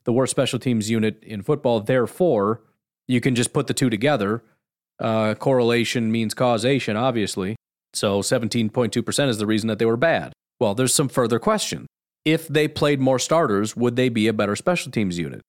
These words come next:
I would assume maybe a little bit, but where, when you look at it from a cost-benefit standpoint, is it really worth it?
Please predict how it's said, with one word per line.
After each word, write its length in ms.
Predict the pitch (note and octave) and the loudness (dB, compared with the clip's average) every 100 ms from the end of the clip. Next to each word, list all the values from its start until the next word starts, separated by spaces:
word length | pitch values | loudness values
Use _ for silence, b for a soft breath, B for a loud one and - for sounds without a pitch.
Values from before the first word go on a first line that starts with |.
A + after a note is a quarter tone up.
| _ _ - | _ _ -2
I 60 | F3+ | 2
would 140 | E3+ | 2
assume 260 | C3+ E3 B2+ | 2 2 2
maybe 260 | B2 A2+ | 2 0
a 40 | E2 | 0
little 300 | G#2+ F#3+ G#2 | 2 2 2
bit, 240 | F2+ G#2+ - _ _ | -2 -4 -10 _ _
but 180 | C#3+ C3 | 0 2
where, 220 | C#3 B2+ | 2 2
when 500 | A2 - A#2+ F#2+ C3+ | 0 -6 -10 -2 2
you 160 | C3 B2 | 4 4
look 180 | C#3+ C#3+ | 2 2
at 120 | C3+ | 0
it 60 | B2+ | 0
from 120 | A#2+ | -2
a 60 | |
cost-benefit 640 | - B2+ A2+ - B2 A#2+ G2+ | 0 0 0 0 -2 -2 -2
standpoint, 520 | - C#3 C3+ A#2 G#2 | 0 0 0 0 0
is 120 | G#2 | -2
it 80 | G#2 | 0
really 180 | A2 G#2 | 0 0
worth 340 | G#2 B2+ G#2 | 2 0 -2
it? 120 | - | -8